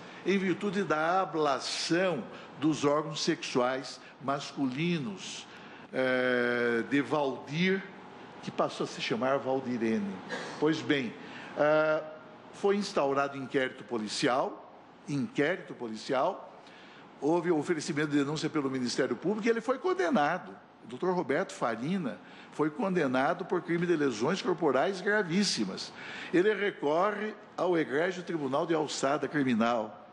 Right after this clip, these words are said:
que foi um grande tribunal, tribunal moderníssimo, um grande tribunal.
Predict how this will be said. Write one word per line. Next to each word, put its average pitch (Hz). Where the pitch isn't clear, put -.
que -
foi 156
um 123
grande 127
tribunal, 107
tribunal 120
moderníssimo, 117
um 120
grande 135
tribunal. 107